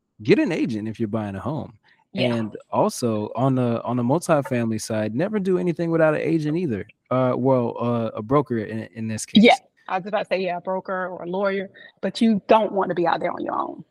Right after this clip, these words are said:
Speaker 2: <laughs>
Speaker 1: No, it's a team sport. It's a team sport. Like the old adage says,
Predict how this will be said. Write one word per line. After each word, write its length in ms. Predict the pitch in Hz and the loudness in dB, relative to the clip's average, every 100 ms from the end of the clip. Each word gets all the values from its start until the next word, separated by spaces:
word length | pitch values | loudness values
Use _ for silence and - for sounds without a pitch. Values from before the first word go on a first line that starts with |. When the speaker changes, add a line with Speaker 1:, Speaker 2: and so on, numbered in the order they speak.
| _ | _
Speaker 2:
<laughs> 60 | - - - - _ _ _ _ _ - - _ 110 | -10 -10 -14 -20 _ _ _ _ _ -20 -20 _ -6
Speaker 1:
No, 360 | 110 120 113 | 0 2 2
it's 180 | 110 - | 2 0
a 60 | 104 | -4
team 420 | - 156 160 160 | 0 4 6 4
sport. 460 | - - 143 110 104 | 0 4 4 4 0
It's 220 | 113 - | -6 -6
a 60 | |
team 500 | 95 - 139 139 139 | -8 -4 2 4 4
sport. 360 | 123 - 120 107 | 0 -2 0 0
Like 200 | 113 120 | -2 -2
the 100 | 107 | -2
old 320 | - 131 131 | 2 2 4
adage 380 | 104 120 117 110 | 2 0 0 -4
says, 520 | - 120 107 98 98 | -4 -4 -4 -6 -12